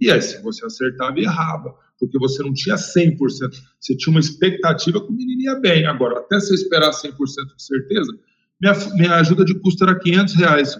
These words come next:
Tinha clube grande pagando sete mil pra jogador da mesma categoria. Então, é, tudo que foi feito do Cruzeiro teve estratégia e teve método.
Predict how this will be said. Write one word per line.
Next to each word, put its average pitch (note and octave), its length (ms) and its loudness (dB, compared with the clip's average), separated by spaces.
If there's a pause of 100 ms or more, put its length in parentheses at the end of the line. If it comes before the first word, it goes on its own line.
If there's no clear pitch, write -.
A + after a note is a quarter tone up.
(120)
Tinha G3 180 -2
clube F#3 240 -2
grande E3+ 220 -4
pagando E3+ 260 -4
sete F#3 400 -4
mil A3 240 2 (240)
pra D#3+ 140 0
jogador E3+ 320 0
da D#3+ 100 -4
mesma E3+ 300 -4
categoria. D#3+ 560 -4 (580)
Então, F#3+ 480 2 (420)
é, D#3 360 2
tudo C#4 400 0
que G3+ 120 0
foi D3 280 0
feito F#3+ 640 -4
do - 140 -10
Cruzeiro B2 480 -6
teve C#3+ 140 -4
estratégia C#3+ 760 -6
e F#3 60 0
teve F#3 320 -2
método. E3 440 -6